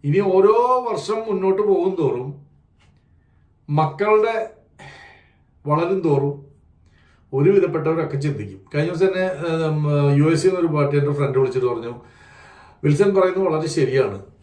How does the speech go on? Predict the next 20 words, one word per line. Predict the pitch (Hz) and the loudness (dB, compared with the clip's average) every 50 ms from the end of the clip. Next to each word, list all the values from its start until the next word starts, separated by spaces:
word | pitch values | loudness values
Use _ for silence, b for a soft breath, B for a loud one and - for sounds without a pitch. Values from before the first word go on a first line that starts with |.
| _ - 143 | _ -8 -2
ഞാനും | 139 139 143 147 151 165 185 202 | 0 2 4 4 4 2 2 4
വിചാരിച്ചു | 202 202 190 190 185 170 147 180 | 4 6 6 6 4 2 2 2
മക്കള് | 190 185 156 131 - 160 175 190 196 196 185 - | 2 2 0 -4 -2 0 4 4 4 4 4 0
വളർന്നു | 147 160 160 156 151 147 165 170 | -4 -6 -4 -4 -4 -4 -4 -4
കഴിഞ്ഞാണെങ്കിൽ | 170 165 165 165 160 156 156 156 156 156 156 156 160 156 147 - - | -4 -4 -2 -2 -2 -2 -2 -2 0 0 2 2 0 0 -4 -8 -6
അവരെ, | 143 143 135 135 147 156 160 160 156 - | -2 -2 0 0 2 0 0 0 -2 -2
അവർക്ക് | 139 147 143 143 143 170 | -2 0 0 0 0 0
വേണ്ടി | 170 165 156 147 151 156 160 147 135 | 0 0 0 0 0 -2 -2 -4 -4
ഇവിടെ | 139 143 135 147 | -6 -4 -2 -2
നിൽക്കേണ്ടി | 143 143 135 - - 135 127 147 | 0 0 0 0 -2 -2 0 2
വരും, | 147 135 127 131 139 - - - | 2 2 2 2 0 -4 -4 -4
അവര് | 131 123 131 135 151 | -2 0 0 0 0
നമ്മളോട് | 151 147 135 127 135 139 143 147 156 156 139 | 0 -2 -2 -2 -2 0 0 0 0 0 -2
സ്നേഹവും | - 147 139 135 135 135 139 139 | -2 -2 -2 0 0 0 0 -2
നമ്മളെ | 139 135 127 131 135 | -2 -2 -4 -4 -2
നോക്കുന്നൊക്കെ." | 139 139 127 120 113 - 123 120 120 117 98 - - - - b b b b b b b b | -2 -2 -4 -4 -6 -8 -10 -10 -10 -10 -12 -14 -16 -18 -20 b b b b b b b b
പക്ഷേ | 110 104 - - 131 135 131 113 | -10 -4 0 2 2 2 2 0
പുള്ളിക്കാരൻ | 117 113 117 117 127 127 131 147 | -2 -6 -6 -2 -2 0 0 0
പറഞ്ഞു, | 143 139 135 131 139 | 0 0 0 0 -2
"ഇല്ല, | 135 127 123 120 117 120 | -2 -4 -4 -6 -4 -4